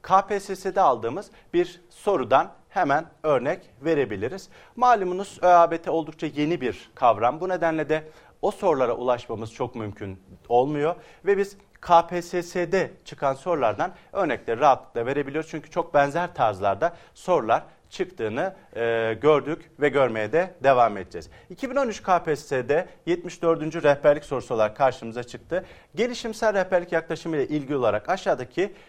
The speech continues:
e, aşağıdakilerden hangisi yanlıştır sorusu. Bakınız son model olan gelişimsel rehberlik modelinden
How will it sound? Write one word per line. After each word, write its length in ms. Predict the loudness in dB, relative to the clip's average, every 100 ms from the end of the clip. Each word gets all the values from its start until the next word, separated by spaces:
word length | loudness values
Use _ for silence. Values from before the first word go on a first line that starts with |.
| _ -2
e, 380 | 0 2 2 0
aşağıdakilerden 640 | 0 -2 -2 -2 0 -2
hangisi 380 | -4 -8 -8 -6
yanlıştır 800 | 0 2 2 -2 -4 -6 -6 -8 _
sorusu. 480 | -6 -6 -6 -4
Bakınız 360 | -4 -4 -8 -12 -18 -18
son 440 | 2 4 4 0 -14 _ _
model 360 | 0 4 4 4
olan 300 | 2 0 0
gelişimsel 640 | -6 -6 -12 -2 0 0 -4 _
rehberlik 380 | 0 2 -2 -2
modelinden 460 | -4 -2 -2 -6